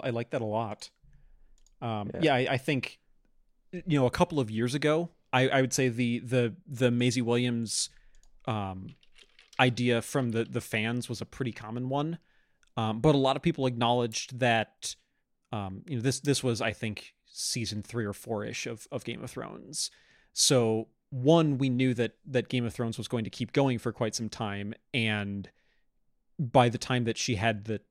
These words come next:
Speaker 1: the, the opportunity to play Vin, um, she might be a little too old. Um, and also, while Arya Stark and Vin certainly are not the same character,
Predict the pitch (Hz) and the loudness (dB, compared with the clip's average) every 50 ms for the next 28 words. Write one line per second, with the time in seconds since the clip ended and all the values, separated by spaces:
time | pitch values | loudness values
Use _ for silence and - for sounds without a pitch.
0 | _ - 127 107 - 113 107 101 98 - _ 139 123 120 - - - 175 - - | _ -12 -12 -10 -6 -4 -4 -4 -6 -8 _ -4 -2 -2 -2 -2 -6 -12 -10 -6
1 | 117 113 120 127 151 156 160 160 - - - 156 - - 156 147 135 139 156 151 | -4 -4 -2 -2 -2 -2 -4 -6 -6 -4 -4 -4 -2 0 0 0 2 2 0 0
2 | 147 156 156 156 - _ _ _ - _ _ _ _ _ - 120 117 110 107 104 | 0 0 -4 -6 -8 _ _ _ -20 _ _ _ _ _ 2 2 2 2 0 -2
3 | 110 - - - 143 131 - - 123 117 117 113 107 - 127 110 - - - - | -2 -4 0 2 2 2 2 0 0 0 0 0 -2 -2 -2 -2 -2 -4 -6 -8
4 | - _ _ _ _ _ _ _ _ _ _ _ 135 113 110 107 104 104 101 98 | -10 _ _ _ _ _ _ _ _ _ _ _ -2 -2 0 -2 -2 -4 -6 -8
5 | 98 - _ - _ _ _ _ _ _ _ _ - - 170 147 139 - - 151 | -10 -14 _ -20 _ _ _ _ _ _ _ _ -2 2 2 4 4 4 4 4
6 | 156 - - - 139 123 117 113 110 110 - _ _ _ _ _ _ _ _ _ | 4 4 4 4 4 4 4 2 0 -2 -4 _ _ _ _ _ _ _ _ _
7 | _ _ _ _ _ _ _ _ _ _ _ _ - 165 151 156 156 151 147 143 | _ _ _ _ _ _ _ _ _ _ _ _ -8 0 4 6 6 8 8 8
8 | 139 135 135 131 - _ _ _ _ - - 175 165 151 131 - - 143 131 123 | 8 6 4 0 -4 _ _ _ _ 4 4 4 4 4 0 2 4 4 4 4
9 | - 127 117 113 101 123 123 120 113 107 - - 151 - 147 131 123 113 113 113 | 4 0 -2 0 0 2 2 2 2 2 2 2 2 0 0 -2 -2 0 -2 -2
10 | 113 120 123 120 120 - _ _ _ _ _ - 123 123 110 - - - 120 113 | -2 0 0 0 -2 -4 _ _ _ _ _ -6 -4 -2 0 2 2 2 2 2
11 | 123 143 - - 180 170 180 170 - 202 196 202 214 208 | 0 -2 2 4 4 4 4 2 0 -2 0 0 -2 -4